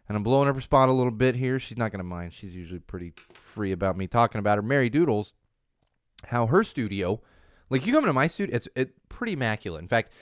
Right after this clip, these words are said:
that's how it came up, is, is Dante was in my studio, and I was like, "Yeah, I gotta clean up in here a little bit. I got a little work to do over here." And he's like, "It looks pretty damn good to me." It's like, "Yeah, it's not, it's just not, it's not quite good to me." And then he's talking about Mary Doodles, whose studio is, like, all over the place. But the thing is, she's able to walk in and be like, "Oh, here's this." And just,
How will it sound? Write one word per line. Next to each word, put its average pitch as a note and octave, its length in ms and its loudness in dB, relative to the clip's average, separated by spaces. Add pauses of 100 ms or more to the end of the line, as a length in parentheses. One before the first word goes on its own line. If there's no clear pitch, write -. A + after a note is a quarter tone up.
(220)
that's E3+ 200 4
how F#3+ 80 2
it D3 80 -4
came D3+ 140 -4
up, C3+ 200 -2
is, G#2 280 -4
is A2 220 -4
Dante D#3 340 0
was A#2+ 140 -4
in A#2+ 80 -6
my B2 140 -2
studio, G#2+ 400 -4
and F#2+ 80 -4
I F#2+ 60 -4
was F#2 140 -8
like, - 180 -16
"Yeah, D3 180 -8
I C3 80 -6
gotta A#2+ 160 -6
clean G#2+ 240 -6
up G2 160 -8
in G2+ 60 -8
here G#2 120 -6
a G2+ 40 -4
little G2 180 -6
bit. G2 120 -6
I G2 40 -6
got F#2 120 -8
a F#2 40 -8
little F#2 180 -8
work F#2+ 220 -8
to F#2 60 -18
do G2+ 140 -4
over F#2 100 -6
here." F#2+ 120 -8
And F#2 80 -8
he's E2+ 120 -10
like, E2 180 -14
"It - 60 -16
looks A3+ 180 -16
pretty C#3 220 -4
damn B2 140 -2
good A2 140 -6
to F#2+ 60 -12
me." A#2 260 -8 (360)
It's - 100 -20
like, - 140 -18
"Yeah, F#3+ 300 2
it's - 120 -4
not, C#3 140 -2
it's - 160 -10
just - 160 -16
not, E3 120 -8
it's D#3+ 120 -8
not E3 140 -4
quite A#2 260 -4
good G2+ 160 -4
to F#2+ 60 -6
me." D#2+ 240 -10 (840)
And B2 140 -4
then C#3 140 -2
he's G#2+ 160 -12
talking G2+ 180 -2
about G#2+ 180 -2
Mary G#2+ 220 -4
Doodles, A#2 460 0
whose G#2+ 340 -6
studio G#2 460 0
is, F#2+ 120 -4
like, G2 240 -6
all A#3 200 4
over A3 160 0
the A2+ 80 -4
place. - 420 -10
But E3 120 0
the D#3+ 60 -8
thing G#3+ 200 0
is, F3+ 280 0
she's F3 220 -4
able E3+ 200 2
to C#3+ 60 0
walk D#3 280 2
in F#3 80 -2
and E3 80 -4
be D3 100 2
like, C#3 240 4
"Oh, G3+ 140 2
here's F#3+ 240 -2
this." E3+ 360 2
And C#3 120 -2
just, - 200 -6